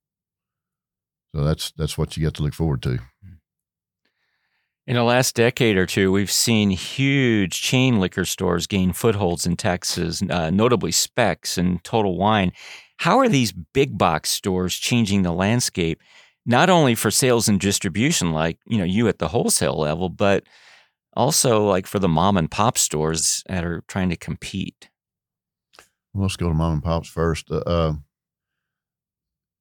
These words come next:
Speaker 1: <sighs> it's not gonna be long. Mom and pops are just gonna be out in the country,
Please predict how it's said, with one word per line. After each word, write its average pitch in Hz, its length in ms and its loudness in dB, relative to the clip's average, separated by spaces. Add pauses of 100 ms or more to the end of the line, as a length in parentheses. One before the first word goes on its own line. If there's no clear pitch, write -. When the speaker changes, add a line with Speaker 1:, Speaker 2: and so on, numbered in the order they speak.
(120)
Speaker 1:
<sighs> - 60 -6 (1120)
it's 104 160 -4
not 120 120 4
gonna 110 80 4
be 101 120 4
long. 98 280 6
Mom 95 200 4
and 90 80 0
pops 92 260 4
are 80 60 0
just 78 120 -2
gonna 80 140 0
be 78 140 0
out 80 80 0
in - 40 -8
the 69 60 -6
country, - 360 -4